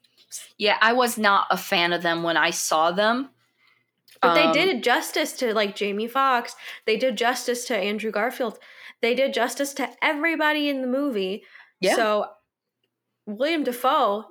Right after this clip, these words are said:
Speaker 2: is still killing it.
Speaker 1: All right. So aside from Spider-Man, so what is the next movie that is going to be on your list?
Speaker 2: All right. So Spider-Man was actually my number six. So my number five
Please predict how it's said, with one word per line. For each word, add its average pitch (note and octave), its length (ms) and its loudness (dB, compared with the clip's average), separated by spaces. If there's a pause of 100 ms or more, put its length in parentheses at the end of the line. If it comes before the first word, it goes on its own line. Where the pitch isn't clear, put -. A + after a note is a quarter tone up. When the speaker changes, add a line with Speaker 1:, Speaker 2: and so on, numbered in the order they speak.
(140)
Speaker 2:
is B3+ 100 -12
still D4 260 0
killing B3+ 380 -2
it. G3+ 320 -4 (680)
Speaker 1:
All G#3 160 4
right. D3 240 -2
So G#3 280 2
aside C#4 460 2
from A#3 380 0
Spider-Man, C4+ 600 2
so A#3+ 140 0
what B3 220 0
is B3 100 -2
the A#3+ 100 0
next A3+ 680 -2
movie G3+ 340 0
that E3+ 120 2
is E3+ 120 -2
going E3 180 0
to D#3+ 60 -4
be D3+ 120 -2
on C3+ 140 0
your G2+ 120 -2
list? - 420 -6 (1600)
Speaker 2:
All A3+ 120 2
right. G#3+ 200 -2
So - 120 -10
Spider-Man D4+ 520 2
was C4+ 100 2
actually B3 460 0
my G#3+ 800 0 (220)
number A3 600 0
six. G3+ 440 -6
So A3 100 -2
my G3+ 140 0
number C#4+ 300 0
five B3 760 2